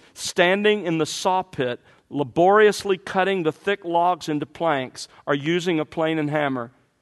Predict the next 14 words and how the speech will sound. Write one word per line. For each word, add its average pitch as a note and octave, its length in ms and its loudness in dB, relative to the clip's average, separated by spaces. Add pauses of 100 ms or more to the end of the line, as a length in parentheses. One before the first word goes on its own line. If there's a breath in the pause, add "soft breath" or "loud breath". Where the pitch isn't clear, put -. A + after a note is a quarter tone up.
(600)
In C#3+ 180 0
days F3+ 640 4
when D3+ 340 -2
white-collar F#3 680 2
workers E3 520 0
tend E3+ 240 -2
to D#3 60 -6
despise E3 580 0
those D3 280 0
who D3+ 100 -2
work E3 280 -2
with D3+ 140 -10
their C3+ 160 -2
hands, C#3 580 -6